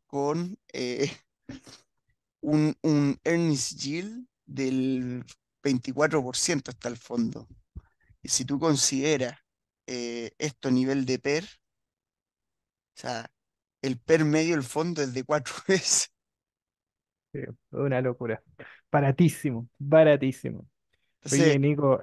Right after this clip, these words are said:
Speaker 2: eh,
Speaker 1: me
Speaker 2: es que
Speaker 1: siento
Speaker 2: estamos
Speaker 1: ya nada más deep value.
Speaker 2: Nada
Speaker 1: Un
Speaker 2: más, o
Speaker 1: fondo,
Speaker 2: sea,
Speaker 1: pero con
Speaker 2: ultra.
Speaker 1: crecimiento.
Speaker 2: Ultra deep value.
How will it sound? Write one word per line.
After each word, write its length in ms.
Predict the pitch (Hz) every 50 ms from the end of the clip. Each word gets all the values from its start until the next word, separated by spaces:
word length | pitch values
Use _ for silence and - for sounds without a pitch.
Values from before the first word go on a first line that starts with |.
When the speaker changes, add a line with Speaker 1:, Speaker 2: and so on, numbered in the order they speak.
| - -
Speaker 2:
eh, 520 | 147 147 143 139 135 131 131 127 123 120 -
Speaker 1:
me 140 | - 151 151
Speaker 2:
es 80 | 143 -
que 120 | 185 180
Speaker 1:
siento 200 | 135 123 95 175
Speaker 2:
estamos 0 |
Speaker 1:
ya 340 | 165 160 165 170 170 165 160
nada 300 | 151 156 165 175 185 185
más 220 | 180 190 185 165 175
deep 200 | 170 151 131 139 135
value. 400 | 131 175 180 160 151 151 147 160 - - - _ _ _ _ _ _ _ _ _ - - - _
Speaker 2:
Nada 340 | - 160 170 185 185 180 170
Speaker 1:
Un 0 |
Speaker 2:
más, 200 | 170 165 156 -
o 60 | - 135
Speaker 1:
fondo, 20 |
Speaker 2:
sea, 280 | 151 165 143 123 127 - _ _ _ _ _ _
Speaker 1:
pero 200 | _ 165 160 160
con 180 | 147 160 226 226
Speaker 2:
ultra. 0 |
Speaker 1:
crecimiento. 920 | 190 160 160 147 - - 151 139 208 254 202 147 - _ - 139 139 139 _ _ _ _ _ _ _ _ _ _ _ _
Speaker 2:
Ultra 440 | - 160 165 165 165 - 151 151 143
deep 140 | 143 147 139
value. 420 | 139 135 143 143 135 123 117 120